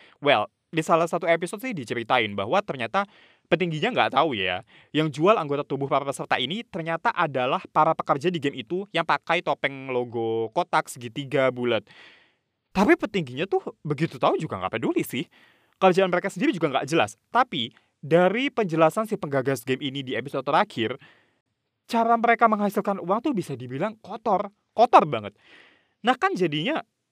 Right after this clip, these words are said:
bahkan sebenarnya penggagas ini pun nggak benar-benar punya pilihan kan. Ya nggak bisa bersyukur, orang hidupnya nggak setenang itu.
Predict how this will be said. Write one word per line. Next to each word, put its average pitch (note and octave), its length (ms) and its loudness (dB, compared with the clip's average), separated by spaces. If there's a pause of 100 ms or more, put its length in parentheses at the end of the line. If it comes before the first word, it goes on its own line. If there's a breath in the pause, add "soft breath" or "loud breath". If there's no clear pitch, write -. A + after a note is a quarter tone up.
bahkan F3+ 400 4
sebenarnya D#3 400 -2
penggagas C#3+ 320 -2
ini C#3+ 160 -4
pun C3+ 160 -6
nggak B2 160 -2 (160)
benar-benar C3+ 640 -4
punya C3 320 -8
pilihan C#3 560 -4
kan. G2 320 -14 (720 soft breath)
Ya A2 320 0
nggak G2+ 160 -8
bisa C3+ 160 -6
bersyukur, A3 640 0
orang C#3+ 240 -2
hidupnya B2+ 400 -8
nggak - 160 -8
setenang A2+ 320 -8
itu. B2+ 320 -2